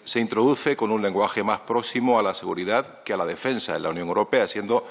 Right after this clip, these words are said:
en puridad conceptos que van intrínsecamente unidos.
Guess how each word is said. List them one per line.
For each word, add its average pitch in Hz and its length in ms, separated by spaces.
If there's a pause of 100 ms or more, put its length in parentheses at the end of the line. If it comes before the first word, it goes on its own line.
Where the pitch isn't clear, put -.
(260)
en 104 160
puridad 95 380
conceptos 95 520
que - 120
van 82 300
intrínsecamente 90 960
unidos. 82 320